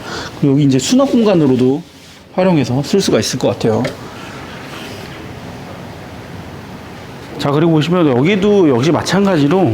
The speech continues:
어, 오픈을 해줄 수가 있는데요. 뒷면 후면부에, 후면부에 이제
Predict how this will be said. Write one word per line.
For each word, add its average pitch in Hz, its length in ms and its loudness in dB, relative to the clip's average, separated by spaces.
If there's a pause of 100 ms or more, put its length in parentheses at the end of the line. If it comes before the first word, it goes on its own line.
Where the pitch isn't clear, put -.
(240)
어, 120 300 2
오픈을 180 280 2
해줄 185 180 2
수가 180 240 0
있는데요. 143 400 4
뒷면 185 420 2
후면부에, 208 540 4
후면부에 190 600 2
이제 110 220 2